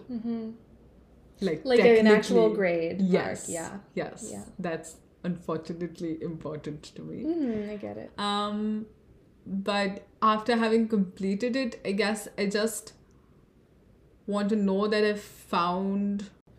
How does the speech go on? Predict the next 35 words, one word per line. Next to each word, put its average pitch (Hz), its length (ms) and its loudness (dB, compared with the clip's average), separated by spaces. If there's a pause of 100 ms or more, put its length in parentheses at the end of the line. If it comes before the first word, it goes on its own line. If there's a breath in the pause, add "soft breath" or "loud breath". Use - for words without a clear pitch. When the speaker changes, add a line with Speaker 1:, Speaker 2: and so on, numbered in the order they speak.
(280)
Speaker 2:
I 214 60 2
know 233 360 8
that 262 160 4
I'll 240 160 4
be 233 120 4
able 220 160 4
to 226 240 0
articulate 185 720 0
my 180 100 -4
thoughts 165 440 -6
well, 165 280 -2
but 214 160 -2
I 190 40 -2
Speaker 1:
Mm-hmm. 160 220 -4
Speaker 2:
want 185 260 -2
to 208 60 -4
be 190 140 -2
able 175 160 -6
to 185 100 -6
say 175 520 -4
everything 156 480 -8
that 151 120 -8
I 151 60 -6
want 147 260 -8
to 156 60 -14
say. - 340 -12
Speaker 1:
Yeah. 190 260 -8 (540)
Speaker 2:
And 170 680 -4 (920)
just 180 240 -4
now 190 100 -2
it 185 120 -4
seems 180 260 -4
like 175 160 -2
a 175 60 0
lot, 165 520 -4